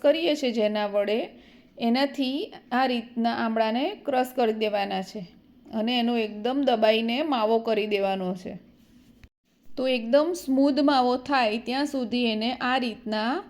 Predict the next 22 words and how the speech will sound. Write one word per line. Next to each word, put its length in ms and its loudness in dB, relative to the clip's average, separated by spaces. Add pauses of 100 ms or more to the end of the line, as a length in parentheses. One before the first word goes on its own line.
(680)
મસળવાનું 720 2
છે. 200 -12 (760)
અને 200 0
જ્યારે 400 2
આમળા 300 4
ગરમ 360 2
ગરમ 380 2
હશે 360 2
ત્યારે 480 4
જ 60 0
આ 300 2
સરસ 400 2
રીતે 280 2
દબાશે, 560 4
એટલે 220 -2
આપણે 440 2
ગરમ 400 2
ગરમ 320 2
આમળાને 500 0
જ 60 0
આ 120 4
રીતના 560 -2